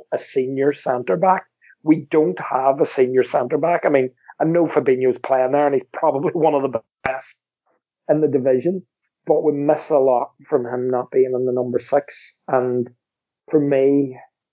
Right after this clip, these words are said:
that opportunity is, the league is still there. There's, there's an opportunity here.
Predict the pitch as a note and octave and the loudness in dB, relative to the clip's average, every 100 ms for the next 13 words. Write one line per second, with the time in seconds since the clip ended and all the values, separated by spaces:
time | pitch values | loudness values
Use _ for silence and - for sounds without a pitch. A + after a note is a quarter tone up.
0 | _ _ _ _ C3+ F#3+ D3+ - _ _ | _ _ _ _ -2 0 -2 -6 _ _
1 | - C#3 D3+ - D3 C3 C#3 D3 C3+ E3+ | -2 0 -2 -2 -2 0 2 2 0 -4
2 | D#3+ - F3 E3+ E3+ G3+ F3 C#3 - - | -14 -2 0 2 2 0 0 -2 -2 -16
3 | - C3+ C#3 D3 C3 A#2 C#3+ F3 F3 _ | -2 2 4 4 2 0 0 -4 -6 _
4 | C#3+ C#3+ G3 D3+ D3+ D#3 D3 C#3+ - - | -8 -6 -4 0 0 2 0 -2 -4 -4
5 | C#3 C3 C#3+ D3+ D#3+ | -2 0 2 2 0